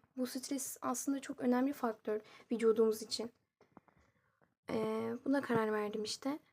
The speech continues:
Şu an saat yedi otuz dokuz. İnşallah verimli bir saatler ge-, verimli saatler geçiririm.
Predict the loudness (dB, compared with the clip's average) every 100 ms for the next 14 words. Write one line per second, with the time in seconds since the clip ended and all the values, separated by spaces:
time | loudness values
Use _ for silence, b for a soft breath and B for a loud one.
0 | _ -10 -4 -2 -2 -4 -10 _ -20 _
1 | _ -6 -4 0 2 0 -2 -2 -2 -4
2 | -8 -16 -20 _ _ -12 -12 _ _ 4
3 | 4 2 0 0 -2 -4 _ 2 4 6
4 | 4 2 0 -2 -8 _ _ -18 -10 -4
5 | -4 -4 -4 -4 -4 0 2 2 0 -2
6 | -4 -6 -6 -6 -6 -4 -2